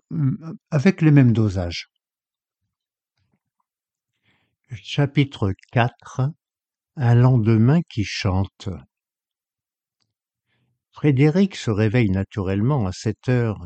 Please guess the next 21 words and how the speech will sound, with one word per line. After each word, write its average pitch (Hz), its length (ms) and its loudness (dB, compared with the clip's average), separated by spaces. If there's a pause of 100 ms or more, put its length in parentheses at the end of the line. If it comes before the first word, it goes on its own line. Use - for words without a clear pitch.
tant 151 240 -4
est 117 100 -2
forte 135 400 -8
l'habitude 98 720 -4
prise 117 300 -2
à 98 80 0
l'internat. 87 720 -6 (1400)
Il 104 200 -2
s'étire 135 680 2
de 101 160 0
bien-être 110 760 0
dans 98 160 -4
la 95 160 -2 (120)
tiédeur 117 520 0
du 98 200 -2
lit 104 240 0
de 95 100 -4
la 92 160 -4
chambre 107 600 -4
sans - 280 -8
chauffage. 82 720 -10